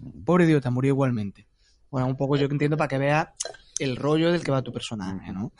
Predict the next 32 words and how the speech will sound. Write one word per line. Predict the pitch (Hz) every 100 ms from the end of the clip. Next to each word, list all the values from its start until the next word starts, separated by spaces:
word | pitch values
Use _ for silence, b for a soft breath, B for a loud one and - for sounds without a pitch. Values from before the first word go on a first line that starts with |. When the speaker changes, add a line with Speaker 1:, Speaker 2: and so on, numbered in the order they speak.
| B B B -
Speaker 2:
Mm, | 156 156
de | 151 147
todos | 156 170 190
estos | 190
arquetipos, | 190 170 - 220 175
que | 147
ya | 135
digo, | 143 120 110
habrá | 107 120
unos | 120 117
doce | 139 165 - 123
o | 127
catorce, | 131 180 185 165
a | 147
mí | 151
me | 180
han | 185
llamado | 185
mucho, | 180 185 185
mucho | 175 175
la | 170
atención | 165 160 165 175 - B B B -
algunos | 156 143 170
que | -
sí | 151
que | - 165
yo | 160
creo | 165 165
que | 151
son | 165
un | 160 -
poco | 147 - 170